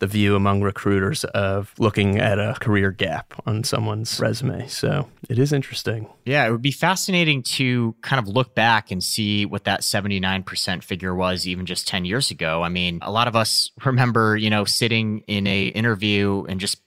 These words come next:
Speaker 2: being grilled about, you know, taking a few months off between jobs. That perception is obviously shifting now for a lot of the reasons you mentioned. I think it's just become more common, especially during the pandemic and the Great Resignation, for people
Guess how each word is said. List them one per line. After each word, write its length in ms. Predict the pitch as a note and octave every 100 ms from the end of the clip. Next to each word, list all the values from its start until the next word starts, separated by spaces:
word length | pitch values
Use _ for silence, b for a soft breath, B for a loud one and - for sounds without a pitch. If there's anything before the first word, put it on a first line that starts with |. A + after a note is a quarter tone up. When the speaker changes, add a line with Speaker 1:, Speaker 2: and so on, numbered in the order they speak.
| _
Speaker 2:
being 220 | A2+ A2+
grilled 540 | G2 G2+ A2+ B2+ G#2+ F#2+
about, 400 | F2 G2 G2 G2
you 80 | G2
know, 180 | F#2+
taking 360 | F#2 - G#2+ G#2
a 40 |
few 200 | - G#2+
months 280 | G2+ F#2+ -
off 220 | G#2+ G#2
between 320 | - - F#2+ F2+
jobs. 640 | A2 A#2 G2 G2 - - b b
That 180 | A#2+ -
perception 480 | C3+ - D#3 - D3+
is 80 | C3
obviously 380 | C#3 C#3 - A2
shifting 440 | - D3+ B2 G2+
now 420 | G2 G2 A#2 C3 -
for 220 | G#2 G2+
a 60 | G2+
lot 140 | G#2
of 40 | G2+
the 60 |
reasons 300 | G#2 G2+ G2
you 60 | G2+
mentioned. 600 | G2+ G2+ G#2+ G2+ G2+ -
I 100 | F2+
think 120 | G2+
it's 160 | G2+ -
just 280 | - F2+ -
become 280 | - G2+ G2
more 180 | F#2+
common, 320 | F#2 G2 G2 F2+
especially 380 | - F#2+ - F#2
during 160 | F#2+
the 80 | F2+
pandemic 540 | - E2+ F2+ C3+ B2+
and 200 | G2 F2
the 60 | F2
Great 220 | F#2+ G2
Resignation, 580 | F#2 F#2+ F#2 A2 - A#2+
for 140 | - F#2
people 320 | G#2+ F#2+